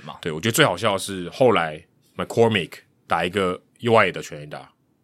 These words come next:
Speaker 1: 对。
Speaker 2: 记得吗？在洋基球场。
Speaker 1: Game three 的时候。
Speaker 2: Game three。
Speaker 1: 对。
Speaker 2: 那个全垒打也只有在洋基队会变成全垒打。
Speaker 1: 只有在洋基球场会变成全垒打。
Speaker 2: 幽默。
Speaker 1: 非常浅的一封。
Speaker 2: 对，
Speaker 1: 对。
Speaker 2: 但很幽默。刚好另外一队在你的球场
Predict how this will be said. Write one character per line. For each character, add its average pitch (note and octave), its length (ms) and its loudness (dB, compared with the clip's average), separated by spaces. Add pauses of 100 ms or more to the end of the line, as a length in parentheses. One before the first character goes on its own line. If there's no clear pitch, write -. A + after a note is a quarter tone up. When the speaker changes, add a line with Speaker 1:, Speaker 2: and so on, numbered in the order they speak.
(340)
Speaker 1:
对。 A2 140 -2
Speaker 2:
记 A2+ 120 -2
得 F#2 80 -2
吗？ E2+ 160 -4
在 A2 60 4
洋 G2+ 140 2
基 G#2 100 -8
球 C3+ 80 4
场。 C#3 80 4
Speaker 1:
Game C#3 180 2
three A2 60 2
的 G2+ 60 -4
时 G2 120 -8
候。 F#2+ 80 -2
Speaker 2:
Game G#2+ 180 0
three。 G2+ 380 -2
Speaker 1:
对。 G#2+ 200 -4 (920)
Speaker 2:
那 D#3+ 140 2
个 D3 80 8
全 C3 160 2
垒 A2 60 4
打 G2 160 2
也 A2+ 180 -4
只 C3 120 2
有 C3 60 4
在 B2+ 60 6
洋 G#2+ 160 2
基 G#2 100 -12
队 G#2+ 100 0
会 G#2 60 2
变 G2+ 140 0
成 F#2+ 60 -4
全 E2+ 120 -10
垒 D#2+ 40 -8
打。 - 40 -6
Speaker 1:
只 C#3+ 60 2
有 F#3 160 8
在 E3+ 160 4
洋 C#3+ 160 4
基 D3 80 -2
球 C#3 140 0
场 A#2 100 2
会 A#2+ 80 2
变 A#2 160 0
成 G#2 120 -6
全 F#2+ 60 -6
垒 G2 60 -8
打。 F#2 180 -10
Speaker 2:
幽 C#3+ 300 6
默。 C#3 340 -2 (160)
Speaker 1:
非 F#3+ 400 2
常 D3+ 240 0
浅 B2+ 200 0
的 G2+ 60 -6
一 G#2+ 140 -6
封。 G2 240 -10 (100)
Speaker 2:
对， G#2 160 4
Speaker 1:
对。 F#2 140 -6 (180)
Speaker 2:
但 D#3+ 140 2
很 B2 120 0
幽 A#2+ 180 6
默。 A#2 420 0
刚 E3 140 2
好 C#3 100 4
另 C#3 120 2
外 D3+ 120 6
一 - 40 0
队 C#3 160 4
在 C#3 140 0
你 B2 80 0
的 G#2+ 80 0
球 G#2+ 120 -4
场 G2+ 220 -2